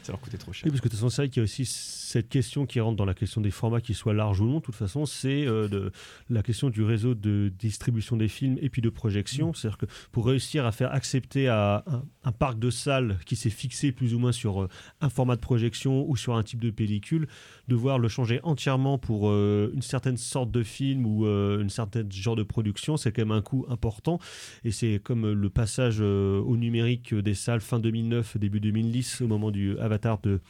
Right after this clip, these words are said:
Speaker 2: James Cameron, ça a été extrêmement compliqué. Mais c'est vrai que si les gens voulaient avoir le film pour, dans le, le meilleur format possible, euh,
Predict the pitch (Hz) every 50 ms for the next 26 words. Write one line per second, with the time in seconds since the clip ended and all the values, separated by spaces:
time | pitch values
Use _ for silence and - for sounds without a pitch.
0 | - _ - 117 95 - - 123 117 110 113 139 170 160 - - - - - -
1 | - - - 117 101 127 139 147 131 - - 131 127 127 120 - 123 104 120 117
2 | 117 170 170 139 127 120 117 - 107 - - - 156 147 143 120 139 139 120 107
3 | 120 120 117 104 107 107 101 101 98 - - 156 160 147 - - 104 98 95 95
4 | 101 98 98 95 92 90 85 - - - - - 104 98 104 113 120 123 123 123
5 | - 131 123 120 117 107 - 123 117 110 - - 123 120 120 127 123 110 104 101
6 | 101 101 104 104 110 110